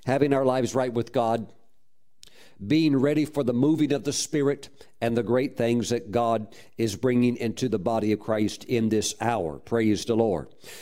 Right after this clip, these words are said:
Now, understand that, uh, as you read through the Old Testament and you see the beautiful journey of the children of Israel coming out of Egypt,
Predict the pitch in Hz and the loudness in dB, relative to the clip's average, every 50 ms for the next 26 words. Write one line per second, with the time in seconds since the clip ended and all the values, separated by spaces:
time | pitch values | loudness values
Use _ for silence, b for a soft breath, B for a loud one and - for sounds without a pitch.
0 | B B - 113 143 123 90 - B B B B B B - 220 240 202 180 - | B B -2 0 0 0 -2 -4 B B B B B B -4 -2 0 0 -2 -2
1 | - - - 131 104 104 110 107 120 113 - - B B B B - - - 113 | -2 -2 -2 0 0 2 2 0 0 -2 -4 -6 B B B B -10 -8 -6 -6
2 | 110 - - 156 156 156 151 123 - 175 185 180 170 170 165 160 156 139 - - | -6 -4 -2 0 0 0 0 0 -2 -2 0 2 2 2 2 2 0 -2 -6 -12
3 | - - 139 135 135 151 143 147 185 220 240 233 - - - - 175 165 151 127 | -20 -20 -20 -14 -8 -4 0 2 2 2 2 0 0 -4 -4 0 0 2 2 2
4 | 143 139 139 - 147 143 131 120 - - 143 139 120 - - - 113 82 67 64 | 2 0 0 0 0 0 -2 -2 -2 0 0 0 0 -4 -6 -8 -8 -8 -8 -10
5 | - - - B B B B B B B - 113 127 135 131 139 139 - - - | -14 -18 -20 B B B B B B B -4 -2 0 2 2 2 0 0 0 0
6 | 165 170 160 131 127 110 127 156 170 175 - - 160 123 107 147 135 120 107 95 | 0 0 0 0 -2 0 2 2 2 0 0 -2 -2 -2 0 0 0 0 0 -2
7 | 87 82 - B B B B B B - 113 127 117 120 123 123 - - 147 160 | -4 -6 -10 B B B B B B -4 -2 0 0 0 -2 -2 -2 0 0 0
8 | 165 160 151 147 147 123 143 143 120 - 95 101 87 82 - - 147 156 165 165 | 2 2 0 0 2 2 2 0 0 0 -2 -2 -2 -2 -2 -2 0 2 2 2
9 | 160 156 127 127 143 135 - - 98 - - - B | 2 2 2 2 0 0 0 -2 -4 -6 -6 -12 B